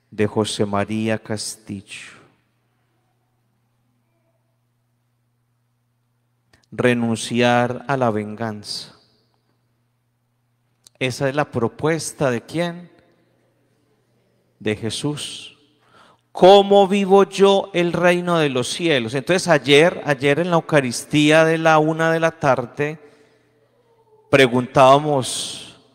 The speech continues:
a las personas, algunas personas, "Bueno, ¿y qué es el reino de los cielos?". Y es muy curioso que la mayoría de las personas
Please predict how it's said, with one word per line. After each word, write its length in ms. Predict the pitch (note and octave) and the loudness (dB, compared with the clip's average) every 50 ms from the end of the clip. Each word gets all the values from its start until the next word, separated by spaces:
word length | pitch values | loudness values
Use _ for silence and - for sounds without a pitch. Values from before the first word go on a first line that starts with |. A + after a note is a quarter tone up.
| _ _ _ _ _ _ _ _ _ | _ _ _ _ _ _ _ _ _
a 100 | - A#2 | -10 -6
las 160 | A2+ A#2 - | -6 -6 -4
personas, 540 | - - B2 A2+ A#2 - - F3 F3 F3 D3 | -2 -2 -2 -2 -4 2 4 4 4 4 2
algunas 360 | C3+ C3 A#2 C3 C#3 D#3+ D#3+ | -2 -2 -2 -4 -4 -4 -6
personas, 600 | - - D#3 B2 A#2+ - F3+ F3 E3 D3+ C3 A#2 | -2 -2 -2 -2 0 0 -2 0 0 0 -2 -2
"Bueno, 280 | G#2+ D#3+ F#3+ G#3 G3 F3+ | -2 -2 -2 -2 -4 -6
¿y 120 | D#3+ C#3 | -8 -8
qué 180 | - - - D3+ | -10 -6 -4 -4
es 140 | C#3+ - - | -4 -2 -4
el 140 | F3+ E3+ E3+ | -4 -4 0
reino 480 | F3+ F#3+ F#3 F#3 F#3 F3+ F3+ F3+ F3 | 2 2 2 2 0 -2 0 0 2
de 100 | E3+ D#3+ | 2 2
los 180 | C#3 C3 B2+ - | 0 0 -4 -4
cielos?". 800 | - - G3 G3+ F#3+ D#3 B2+ G2 E2+ E2+ E2 - - - - - _ _ _ _ _ _ _ _ _ _ _ _ _ | -6 -6 -2 -2 -2 -2 -4 -8 -12 -14 -14 -16 -16 -18 -18 -20 _ _ _ _ _ _ _ _ _ _ _ _ _
Y 120 | _ B2+ C#3+ | _ 2 4
es 100 | D3+ D#3+ | 4 4
muy 140 | F#3 G3+ G3+ | 2 0 -2
curioso 580 | - - G#3 G3+ G3 G3+ G3+ F#3 F#3 G#3 G3+ | 4 6 6 6 8 6 4 6 4 2 0
que 120 | - F#3 E3 | 2 2 2
la 120 | D#3 D3 | 2 4
mayoría 580 | C#3+ C#3+ C3+ B2+ B2 C3 B2+ B2+ C#3+ E3 F3+ F#3 | 4 4 4 4 4 2 4 4 4 4 4 4
de 60 | F#3 | 4
las 200 | F3+ F#3+ F#3 - | 2 -2 -4 -2
personas 800 | - G3+ G3 F#3 - F#3 F3+ F3 F3 F3 F3+ F#3 F3+ - - | 0 0 0 0 2 2 2 2 2 0 -4 -4 -6 -6 -12